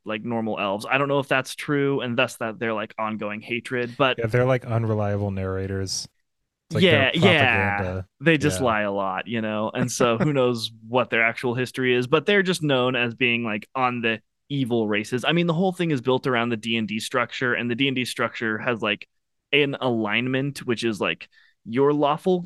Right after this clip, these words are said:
Speaker 1: good, your chaotic good,
Speaker 2: Yeah,
Speaker 1: your
Speaker 2: totally.
Speaker 1: chaotic bad, you know? And so every race has, like, a spectrum that they kinda naturally fall within, and some of them are just bad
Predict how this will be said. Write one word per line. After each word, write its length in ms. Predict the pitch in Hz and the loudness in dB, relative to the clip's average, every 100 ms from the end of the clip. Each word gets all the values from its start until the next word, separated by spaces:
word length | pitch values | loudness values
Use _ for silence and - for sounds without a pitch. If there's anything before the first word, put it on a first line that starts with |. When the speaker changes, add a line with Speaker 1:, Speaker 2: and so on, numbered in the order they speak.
| - | 0
Speaker 1:
good, 400 | 247 175 113 92 | 2 4 2 0
your 200 | 110 117 | 0 0
chaotic 580 | - 175 143 127 147 185 | 0 0 2 2 -2 -4
good, 400 | - 208 165 107 | 0 0 2 0
Speaker 2:
Yeah, 160 | 107 - | 2 4
Speaker 1:
your 200 | 127 131 | 4 2
Speaker 2:
totally. 340 | 127 113 98 | 2 0 0
Speaker 1:
chaotic 340 | 95 117 131 127 | 2 2 0 -2
bad, 320 | 165 156 120 | 0 0 -2
you 80 | 135 | -2
know? 80 | 135 | -2
And 100 | 135 | 0
so 140 | 143 | 0
every 540 | 139 147 151 131 113 - | 2 2 0 0 -4 -6
race 540 | 110 113 120 131 - | -2 2 4 2 -2
has, 220 | 131 120 | -2 0
like, 160 | 123 120 | 0 0
a 280 | 120 107 107 _ _ _ _ | 2 0 -2 _ _ _ _
spectrum 760 | - - - 127 - 139 139 143 | -6 -2 -2 -2 -2 -2 0 0
that 180 | 127 - | 0 0
they 100 | 117 | -2
kinda 280 | 135 127 | 0 -2
naturally 540 | 117 117 113 - 120 113 | 0 -2 -2 -4 -4 -4
fall 460 | - - 104 113 | -6 -2 0 0
within, 560 | 107 107 - 113 120 123 | 0 -4 -4 -4 -4 -4
and 160 | 120 120 | -6 -2
some 180 | 131 | 0
of 120 | 127 110 | 0 0
them 180 | 113 | -2
are 80 | 110 | -2
just 180 | 107 120 - - | -4 -8 -10 -6
bad 360 | 98 85 95 | -4 -4 -10